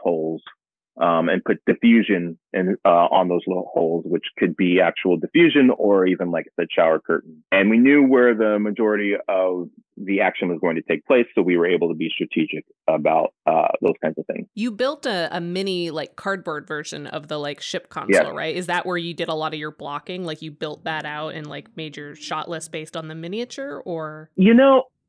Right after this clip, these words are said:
Speaker 1: I built the, um, I built the miniature, and it was, I think it was, like, a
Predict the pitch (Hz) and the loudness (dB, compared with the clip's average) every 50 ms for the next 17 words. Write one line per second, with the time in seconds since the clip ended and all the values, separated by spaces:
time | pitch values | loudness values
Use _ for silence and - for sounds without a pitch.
0 | _ _ _ _ _ - - - 208 175 - 226 285 339 339 - - 254 220 214 | _ _ _ _ _ -4 -2 -2 -2 0 2 4 4 4 2 2 2 2 4 4
1 | 202 - - 190 180 170 160 147 143 131 120 117 - _ _ _ _ _ _ - | 4 4 4 4 4 4 4 2 2 0 -4 -6 -10 _ _ _ _ _ _ -6
2 | 160 156 151 127 - 185 214 277 240 - 254 247 220 202 180 175 175 175 170 165 | -6 -6 -6 -4 0 2 2 2 0 0 2 2 2 4 4 2 2 2 0 -2
3 | - - 151 139 135 131 139 143 143 143 143 160 170 165 160 135 113 117 107 - | 0 2 4 4 4 4 2 2 2 2 0 0 -2 -2 -2 -2 0 -2 -2 -2
4 | - 95 | -2 -4